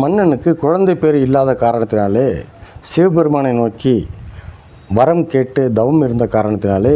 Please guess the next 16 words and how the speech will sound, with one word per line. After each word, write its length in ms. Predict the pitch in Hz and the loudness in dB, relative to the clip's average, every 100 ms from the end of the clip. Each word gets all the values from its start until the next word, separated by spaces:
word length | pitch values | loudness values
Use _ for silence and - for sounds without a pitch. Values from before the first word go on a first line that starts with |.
| 135 | 0
சிவபெருமான் 540 | 127 135 127 120 117 101 | 0 2 2 2 0 0
மகிழ்ந்து 300 | 107 131 127 | 0 0 0
அவருக்கு 240 | 110 101 107 | -2 -2 -2
ஒரு 80 | 90 | 0
வரம் 260 | 110 147 143 | 0 0 -2
தந்ததாகவும், 640 | 117 107 98 92 78 98 110 - - - - - - - - - | -2 -2 -2 -2 -2 -6 -8 -12 -20 -20 -20 -20 -20 -20 -8 -4
அந்த 140 | 165 160 123 | 0 0 0
மன்னன் 340 | 165 208 143 160 - - - | 0 0 0 -4 -8 -20 -4
காட்டுக்குள்ளே, 600 | 131 170 190 - 160 156 127 - | -2 0 -2 0 2 2 0 -2
காட்டுக்குள்ளே 420 | 135 170 160 156 113 | -2 0 0 0 0
செல்கின்ற 380 | 127 135 135 123 113 | 0 0 2 0 2
பொழுது 260 | 120 147 170 147 | 2 2 2 0
காட்டிலே 360 | 120 131 139 151 139 117 | -2 0 2 2 2 0
நான்கு 520 | 107 131 175 196 165 165 - | 0 0 0 0 0 0 0
பெண் 180 | 170 180 | 0 0
குழந்தைகளை 560 | 151 147 143 127 131 | 0 0 0 0 0